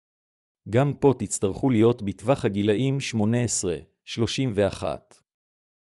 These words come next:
לקבלת הוויזה הזו צריך גם לצרף מסמכים רפואיים, תעודת יושרה מהמשטרה ועוד. במסגרת ויזה זו ניתן לעבוד לתקופה של חצי שנה, ללמוד קורס של ארבעה חודשים ופחות,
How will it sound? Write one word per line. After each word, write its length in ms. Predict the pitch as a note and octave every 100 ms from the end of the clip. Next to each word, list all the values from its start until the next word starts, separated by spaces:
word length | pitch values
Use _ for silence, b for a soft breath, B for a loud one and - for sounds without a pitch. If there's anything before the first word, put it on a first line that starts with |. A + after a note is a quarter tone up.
| _ _ _ -
לקבלת 600 | G#2+ - F#2+ G2 A2 -
הוויזה 440 | F#2+ F#2 A2 A2+ A#2
הזו 280 | G#2 B2+
צריך 400 | A#2+ - A2 A#2+
גם 180 | G#2 A2+
לצרף 460 | A2 - A2+ C#3 -
מסמכים 540 | G#2+ A2+ G#2+ - D3
רפואיים, 680 | A2+ - A2 G#2 F#2+ C2+ - _ _ _ _ -
תעודת 440 | G2+ G2 C3+ -
יושרה 380 | G2+ - A#2 C3+
מהמשטרה 640 | A#2 G#2+ G2 - G#2 C#3 C3
ועוד. 420 | G#2+ F2 D2 - - _ _ _ _ _ _ _ _ _ -
במסגרת 720 | G2 F#2 - B2 D3+ B2 F2+
ויזה 340 | G#2 G#2 G2+ G2+ - -
זו 200 | A2 A2+
ניתן 300 | G#2+ C3 C3+
לעבוד 380 | A2 G2 B2+
לתקופה 440 | B2 A2+ G#2 - C3
של 200 | - G#2
חצי 340 | - - C3+
שנה, 420 | A2 A2 F#2+ F2+ D2+ _ _ _ A2
ללמוד 400 | G#2 A#2 C#3 A#2+
קורס 280 | B2 C3
של 220 | - A#2 G#2
ארבעה 340 | F#2+ G#2 C3+
חודשים 540 | D3 A2+ F#2+ - A2
ופחות, 640 | G2+ - F2+ A#2+ G#2+ -